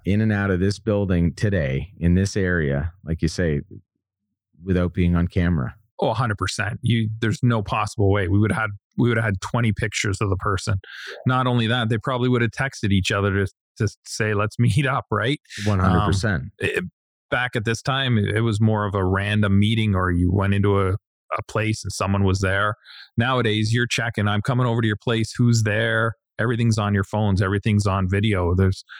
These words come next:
Speaker 2: there's no way that this would happen these days.
Speaker 1: There's no way. And even if, um, you know, on the outside, you know, every block has a camera. So whether they got into a car, their
Speaker 2: Yep.
Speaker 1: car would have been on camera, or if they were, you know, they walked two blocks away, they would have been on camera.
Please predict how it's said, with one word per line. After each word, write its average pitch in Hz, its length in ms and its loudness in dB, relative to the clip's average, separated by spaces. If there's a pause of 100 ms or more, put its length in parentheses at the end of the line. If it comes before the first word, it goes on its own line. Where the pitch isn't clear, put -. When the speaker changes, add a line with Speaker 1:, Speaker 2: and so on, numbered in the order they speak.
(180)
Speaker 2:
there's 104 180 -2
no 120 120 0
way 110 220 0
that 92 160 -2
this - 180 -2
would 98 80 -2
happen 92 320 -2
these 90 180 2
days. 92 400 -6 (220)
Speaker 1:
There's 87 180 -2
no 104 100 0
way. 82 200 0
And 98 180 0
even 110 320 0
if, 92 340 -4 (120)
um, 78 400 -2 (120)
you 90 80 -6
know, 87 220 0
on 90 160 0
the 90 140 2
outside, 73 600 -4 (120)
you 87 160 -2
know, 80 180 2
every 95 240 0
block 87 460 -2
has 82 160 0
a 78 60 -2
camera. 92 420 0
So - 180 -2
whether 80 240 0
they 73 160 0
got 73 160 -2
into 73 280 2
a 69 40 -2
car, 92 380 -2
their 69 180 -6
Speaker 2:
Yep. 147 100 -2
Speaker 1:
car 92 240 -2
would 95 140 2
have 92 60 0
been 95 100 2
on 87 200 2
camera, 90 380 2
or 80 160 2
if 73 160 -6
they 78 140 0
were, 69 300 -2
you 87 100 -4
know, 76 140 2
they 69 80 0
walked 76 420 -2
two 98 160 0
blocks 85 400 -2
away, 78 240 2
they 82 140 2
would 90 120 2
have 87 60 0
been 87 100 0
on 82 160 2
camera. 82 400 0